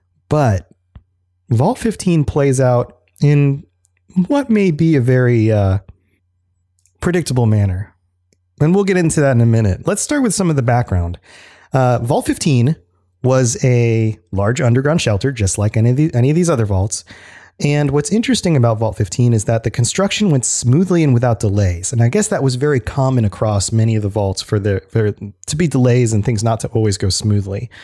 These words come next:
And according to the wiki, it says they, they went smoothly and without delays, even despite additional work poured into reinforcing the third level of the vault to ensure protection against earthquakes.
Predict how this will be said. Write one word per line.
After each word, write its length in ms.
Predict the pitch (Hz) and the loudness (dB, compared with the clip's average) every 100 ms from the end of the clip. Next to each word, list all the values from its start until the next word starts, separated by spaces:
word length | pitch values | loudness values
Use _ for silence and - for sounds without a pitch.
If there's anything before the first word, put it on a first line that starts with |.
| - - - - - | -20 -20 -20 -20 -4
And 560 | 143 139 135 131 127 - _ _ - | -2 0 2 0 -2 -12 _ _ -8
according 340 | - 311 302 | -2 0 2
to 80 | 202 | 0
the 80 | 156 | 0
wiki, 320 | 185 190 120 | 0 0 0
it 60 | |
says 220 | 113 131 113 | 2 -2 0
they, 180 | 131 139 | -2 -4
they 220 | 139 127 147 | -6 -2 0
went 160 | 170 | 0
smoothly 480 | - 185 196 185 165 | 0 0 2 0 2
and 100 | 147 | 0
without 240 | 139 143 | 0 0
delays, 480 | 139 139 143 127 120 _ | 0 0 2 0 -2 _
even 380 | 170 202 226 220 | -2 0 2 0
despite 560 | 208 - - 139 139 127 | -2 -4 -2 0 0 -2
additional 500 | 123 143 - 143 135 | 0 -2 0 0 2
work 360 | 117 113 - | 0 -2 -6
poured 320 | - 156 170 | -4 0 0
into 360 | 170 151 139 135 | 0 -2 0 0
reinforcing 760 | 120 143 170 - 147 147 151 120 | 2 0 0 -2 -4 -2 0 0
the 80 | |
third 360 | 110 - 127 175 | 0 -2 -2 0
level 280 | 165 151 147 | -2 0 0
of 120 | 127 | 0
the 60 | 117 | 0
vault 380 | 113 175 117 | 0 -2 -2
to 140 | - 123 | 0 0
ensure 340 | 117 - 151 | 0 0 -4
protection 480 | 151 160 131 117 135 | -2 -2 -2 -2 -2
against 400 | 117 110 107 - _ _ | -2 -2 -4 -8 _ _
earthquakes. 720 | 170 208 - - 92 - - | -2 -2 -2 -6 -6 -12 -14